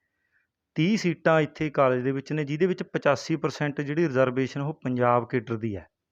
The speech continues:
ਆਪਾਂ ਜੇ ਇੱਧਰ ਧਿਆਨ ਦੇਈਏ ਤਾਂ ਹੋ ਸਕਦਾ ਆਉਣ ਵਾਲੇ ਸਮੇਂ ਦੇ ਵਿੱਚ ਸਰਕਾਰ ਇਹਨਾਂ ਸੀਟਾਂ ਦੇ ਵਿੱਚ ਵਾਧਾ ਵੀ ਕਰ ਸਕਦੀ ਹੈ। ਸੋ ਇਸ ਜਾਣਕਾਰੀ ਨੂੰ ਵੱਧ ਤੋਂ ਵੱਧ ਸ਼ੇਅਰ ਕਰੋ, ਵੱਧ ਤੋਂ ਵੱਧ ਲੋਕਾਂ ਤੱਕ ਪਹੁੰਚਾਓ,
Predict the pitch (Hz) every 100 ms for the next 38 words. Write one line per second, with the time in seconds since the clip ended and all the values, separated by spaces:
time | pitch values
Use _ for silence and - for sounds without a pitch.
0 | _ _ _ _ _ _ _ _ _ _
1 | _ _ _ _ - 135 - 165 170 170
2 | 175 160 196 202 202 170 143 151 160 160
3 | 175 135 135 143 156 156 156 156 151 156
4 | 151 151 147 151 147 - 139 139 139 139
5 | 147 165 - 143 147 139 139 135 117 113
6 | 151 165 147 123 - 110 101 98 90 _
7 | _ _ _ _ _ _ _ _ _ -
8 | 185 202 - 160 147 139 156 156 165 165
9 | 160 127 127 170 170 165 156 123 131 156
10 | 170 170 190 _ _ _ _ _ _ 113
11 | 127 - 175 160 151 165 160 151 135 -
12 | 143 143 139 151 131 131 123 135